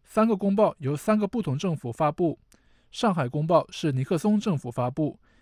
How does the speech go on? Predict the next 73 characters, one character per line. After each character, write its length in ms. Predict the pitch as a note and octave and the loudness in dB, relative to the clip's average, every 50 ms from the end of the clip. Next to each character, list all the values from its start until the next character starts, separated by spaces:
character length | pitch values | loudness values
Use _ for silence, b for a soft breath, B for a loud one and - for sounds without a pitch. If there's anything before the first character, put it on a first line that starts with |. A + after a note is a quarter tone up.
| _ _ _ - | _ _ _ -6
建 180 | - F3 D3 | -2 -2 0
交 160 | D#3 G3 G3 | 2 2 2
公 200 | G3 G#3+ G3+ G3 | 2 2 0 2
报 200 | G3 G#3 E3+ - - _ _ _ - _ | 2 2 0 0 -2 _ _ _ -20 _
是 200 | - - D#3+ C#3+ | -10 -6 -6 -6
卡 240 | D#3 - - B2 A#2 | -6 -4 -4 -4 -4
特 200 | C#3 - G#3 F3 | -2 -2 -2 -2
政 180 | - F3 C#3 | -2 -4 -4
府 80 | B2+ A#2+ | -4 -4
发 180 | A2+ C#3+ B2 B2 | -4 -2 -2 -2
布， 240 | - D3+ C#3+ - - _ _ _ _ _ _ _ _ _ _ _ - | 0 -2 -4 -4 -8 _ _ _ _ _ _ _ _ _ _ _ -6
一 80 | F3+ | -4
九 160 | D#3+ D#3+ C#3+ C3 | 0 0 0 2
八 140 | - E3+ | 4 4
二 100 | F3+ F#3 | 4 4
年 200 | E3 C#3 C3+ C#3 - F3 | 4 2 0 -2 -4 -6
关 200 | - - E3+ D#3+ | -6 -4 -4 -2
于 60 | D#3 D#3 | -4 -2
军 180 | - A3 A3+ | 0 0 0
售 120 | G#3+ C4 A3+ | 0 0 -2
的 100 | D#3+ C#3 | -2 -2
公 180 | D3+ C#3+ C#3+ | -2 -2 0
报 280 | D3+ E3+ D#3 B2+ - - _ _ _ _ | 2 2 2 2 0 -6 _ _ _ _
则 160 | - - C3 | -4 -4 -4
是 200 | C3+ - F#3 D#3 | -2 -2 -2 -2
里 200 | D3+ C3 A#2+ A#2 | -2 -4 -6 -4
根 160 | - F3+ F#3+ | -2 -2 -2
政 220 | G3 - A3 F3 C#3+ | 0 2 0 0 0
府 140 | - A2+ | -2 -6
发 200 | A2 - C3 C3 | -4 -2 -2 -2
布。 240 | C#3 - D3+ C#3+ - - _ _ _ _ _ _ _ _ _ _ _ _ | -2 -2 -2 -4 -4 -8 _ _ _ _ _ _ _ _ _ _ _ _
所 220 | - - G3+ G#3+ | -4 2 4 4
以 100 | A#3 G3+ - - | 4 4 0 -2
由 160 | D#3 E3+ F#3 | -2 -2 0
政 180 | - C4 A#3+ | 2 2 0
府 140 | G#3 F3+ C#3+ | 2 0 0
发 160 | C3+ E3 D3+ | 0 0 0
布 100 | - F3 | 0 0
的 160 | D#3+ C#3+ C3 B2 | -2 -2 -2 -4
政 240 | - - A3+ G3+ | -4 -2 0 0
策 160 | F3 - E3+ C3+ | 0 0 -2 -2
声 220 | - - D#3 D3 | -2 -4 -4 -4
明 240 | C3+ A#2+ C3 C#3+ F3 | -4 -4 -4 -6 -4
并 140 | - A#3+ G#3 | -2 -2 0
不 100 | F3 D3+ | 0 -2
具 160 | C#3+ - F#3 | -4 -4 -6
备 220 | D3 D3 D3+ C3+ - | -4 -4 -4 -4 -6
条 300 | - - - A#2+ B2 D3+ | -8 -6 -4 -2 0 0
约 100 | F#3 F#3+ | -2 -2
的 100 | E3 C3 | -2 -4
效 280 | - - D3 B2+ A2 | -4 -2 -2 -2 -2
力， 200 | A#2 C3 B2+ - - _ _ _ _ _ - | -2 -4 -6 -8 -12 _ _ _ _ _ -12
所 220 | - - D#3 E3+ | -4 0 2 2
以 180 | E3+ D3 - b b b b b b b | 2 0 -2 b b b b b b b
他 140 | - A3 G#3 | 0 2 2
们 100 | G#3+ G#3 | 4 2
也 120 | E3+ C3+ | 2 2
没 160 | C3 D#3 G3+ | 0 2 2
有 120 | G3+ D#3 - | 2 0 0
被 200 | - E3 D#3 C#3 | 0 -2 -2 -2
从 220 | - C#3 B2+ C#3+ | -2 -4 -4 -4
一 100 | C3+ B2+ | -4 -2
个 100 | E3 G#3 | -2 -2
政 180 | G3 A3+ G3 E3 | 0 0 -2 -2
府 180 | C#3 C3 B2 | -4 -6 -6
转 220 | - - - C3 A2+ | -8 -8 -6 -4 -4
移 80 | A#2 | -2
到 200 | B2+ D3 C#3+ D3 | -2 -4 -4 -6
下 280 | D3 - - A3+ G#3+ D#3 | -6 -8 -4 -2 -2 -2
一 80 | C3+ A2+ | -2 -2
个 120 | B2 A2 | -4 -4
政 200 | - C3+ A#2 A2 | -4 -4 -6 -6
府。 280 | - - A#2 G#2+ - | -6 -8 -8 -10 -10